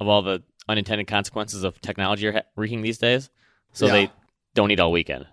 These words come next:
Speaker 2: So one of the interesting points that she made was, they were talking about how Twitter is not a place for conversation, and I generally agree with that. I would say, like,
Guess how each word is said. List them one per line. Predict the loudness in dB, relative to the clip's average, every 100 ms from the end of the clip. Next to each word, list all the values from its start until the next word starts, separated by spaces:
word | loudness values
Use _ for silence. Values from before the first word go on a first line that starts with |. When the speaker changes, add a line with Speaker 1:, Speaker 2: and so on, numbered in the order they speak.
| -6
Speaker 2:
So | 4 4 2 -4
one | 2 4
of | 6
the | 6 6 2 -6 _
interesting | 0 2 2 0
points | 0 0
that | 0
she | 0
made | 2 0
was, | 2 2 2 -2 -2
they | 4
were | 6
talking | 6 4
about |
how | 4
Twitter | 2 0 0
is |
not | 2 0
a |
place | 0 -2
for | -2
conversation, | -4 -4 -2 -2 -2 -2
and | -4 -4
I | -8
generally | -4 0 2 0 -2
agree | -4 -6
with | -6 -8
that. | -10 -12 -14 _ _ _ _
I | 4
would | 6 8
say, | 8
like, | 6 4